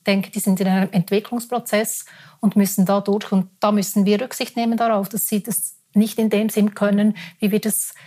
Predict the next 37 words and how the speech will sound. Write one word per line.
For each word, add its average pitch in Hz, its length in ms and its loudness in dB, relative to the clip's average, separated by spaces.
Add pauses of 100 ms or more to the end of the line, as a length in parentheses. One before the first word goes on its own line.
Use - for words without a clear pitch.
(500)
aus 214 300 -2
dem 220 180 2
Lehrbuch 202 540 2
vielleicht 208 640 0
uns 208 240 4
wünschen 208 380 2
würden. 190 440 2 (680)
Und 208 380 4
dann 226 300 0 (400)
denke 208 220 0
ich - 100 -2
auch, 208 140 0
müssen 208 300 0
wir 208 160 4
uns 214 120 0
bewusst 214 340 -2
sein, 214 140 2
dass 202 180 -6
sich - 140 -6
viele 220 220 0
in 208 80 2
der 196 80 0
Freizeit 202 500 -2
engagieren. 233 640 -4
Also 208 180 -4
sie - 80 -8
sind 196 180 2
in 185 80 2
der 185 80 -4
Pfadi, 214 420 -4
die 214 100 -2
machen 202 320 0
Musik, 202 480 0
die 214 140 0
haben 196 180 2
zum 208 180 0
Teil 202 380 0